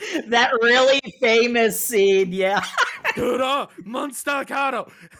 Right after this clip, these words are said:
Speaker 2: It's like, okay, buddy, did you seriously have twelve monster cards in a row on, on the top of your de-
Speaker 1: Twelve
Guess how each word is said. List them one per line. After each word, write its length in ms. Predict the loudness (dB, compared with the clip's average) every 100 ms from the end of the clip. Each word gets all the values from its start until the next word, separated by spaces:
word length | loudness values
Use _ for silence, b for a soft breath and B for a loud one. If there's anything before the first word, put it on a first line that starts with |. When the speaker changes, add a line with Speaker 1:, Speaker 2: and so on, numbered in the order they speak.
| B B
Speaker 2:
It's 340 | -16 -12 -8 -4
like, 280 | -4 -4 -14 -20 _ _ _ -8
okay, 400 | -8 -6 -8 -8
buddy, 500 | -10 -12 -10 -14 -16 _ -16
did 160 | -12
you 120 | -12
seriously 720 | -10 -8 -6 -8 -12 -14 -10 -10
have 240 | -10 _ -20
twelve 580 | -18 -8 -6 -6 -8 -10
monster 420 | -12 -12 -14 -14
cards 420 | -8 -8 -8 -12 _
in 180 | -12 -8
a 80 | -8
row 580 | -6 -6 -4 -4 -6 -8
on, 360 | -10 -8 -10 -16 _ _
on 80 | -20
the 60 | -16
top 240 | -14 -14
of 40 | -16
your 80 |
de- 80 | -16 _ _ -20 -14
Speaker 1:
Twelve 480 | -8 0 2 2 -2